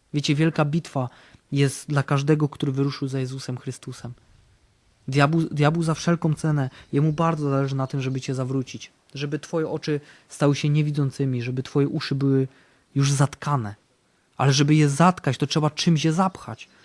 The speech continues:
A czym diabeł zapcha? Wiesz doskonale, czym diabeł zapycha, czym zaślepia oczy, jakich używa materiałów, które nie są w stanie przepuścić żadnego promienia światła. Człowiek zaczyna chodzić w ciemności,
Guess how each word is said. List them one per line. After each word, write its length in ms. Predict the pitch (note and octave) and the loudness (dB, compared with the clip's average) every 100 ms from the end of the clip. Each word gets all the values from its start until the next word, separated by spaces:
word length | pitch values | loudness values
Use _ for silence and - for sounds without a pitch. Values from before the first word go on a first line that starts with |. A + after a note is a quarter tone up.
| - | -10
A 80 | B2+ | -2
czym 240 | - G3 | 2 2
diabeł 340 | D3+ B2 A#2+ | 2 0 0
zapcha? 400 | A2+ A2+ - B2+ B2 _ _ _ _ _ _ _ _ _ _ _ _ _ _ _ _ _ _ _ _ _ _ _ _ _ _ - | -4 -6 -10 -18 -20 _ _ _ _ _ _ _ _ _ _ _ _ _ _ _ _ _ _ _ _ _ _ _ _ _ _ -4
Wiesz 180 | D#3+ | -2
doskonale, 460 | D3+ C#3+ D#3 D3+ C#3 | -2 -4 -4 -2 -2
czym 200 | - B2 | -4 -6
diabeł 280 | C3 B2+ B2 | -4 -4 -4
zapycha, 460 | B2 - B2 - - _ _ _ _ - | -6 -8 -10 -10 -20 _ _ _ _ -8
czym 180 | D3 | -4
zaślepia 500 | C#3 B2 C3+ C#3 C3 | -4 -4 -6 -6 -6
oczy, 220 | A#2+ - - _ _ _ _ _ _ _ _ _ _ | -10 -12 -18 _ _ _ _ _ _ _ _ _ _
jakich 300 | C3+ D#3+ - | -4 -4 -4
używa 260 | D3+ D3 C#3 | -2 2 2
materiałów, 800 | C3+ - C3+ D3+ C#3+ A2 - _ _ _ _ _ _ | 2 -2 -2 2 0 -2 -8 _ _ _ _ _ _
które 200 | - C#3 | -4 0
nie 100 | C#3+ | 2
są 160 | D#3 D#3+ | 2 -2
w 40 | |
stanie 260 | - D#3+ D3+ | 0 0 0
przepuścić 540 | - C#3+ D#3 C#3+ - | -2 -4 -4 -6 -4
żadnego 320 | B2+ C3+ D3 C#3+ | -2 0 -2 -2
promienia 400 | - C#3 C#3 B2+ | -4 -2 -2 -4
światła. 480 | - C3 - C3 - - _ _ - - - _ _ - | -8 -10 -10 -14 -20 -20 _ _ -20 -20 -20 _ _ -12
Człowiek 220 | - C#3+ C#3+ | -2 0 0
zaczyna 300 | D3 D#3 C#3 | 0 -2 0
chodzić 300 | D3+ C#3 C3+ | 0 -2 -6
w 80 | |
ciemności, 640 | - C3+ C3+ D3 - - | -4 -2 0 -2 -4 -12